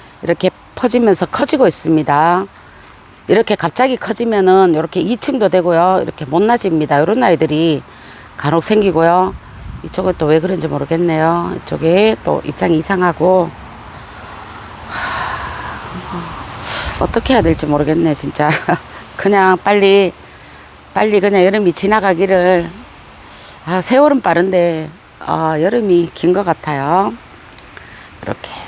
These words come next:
어, 이렇게 싱그러운 둥근잎 비치유리대도 있고, 일반 비치유리대,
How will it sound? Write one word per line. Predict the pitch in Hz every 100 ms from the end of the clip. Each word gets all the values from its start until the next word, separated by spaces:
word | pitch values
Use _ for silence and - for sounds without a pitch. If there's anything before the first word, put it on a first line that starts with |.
| - - - - - -
어, | 135 139 135 135 135 131
이렇게 | - - 139
싱그러운 | - 143 135 160 170 180 196 226 - -
둥근잎 | 175 196 196 196 190
비치유리대도 | 160 - - 185 165 160 151 151
있고, | 156 - 208 214 220 226 226 226 226 - - - - - -
일반 | 202 214 233 226
비치유리대, | 156 - - 147 143 139 147 156 160 165 185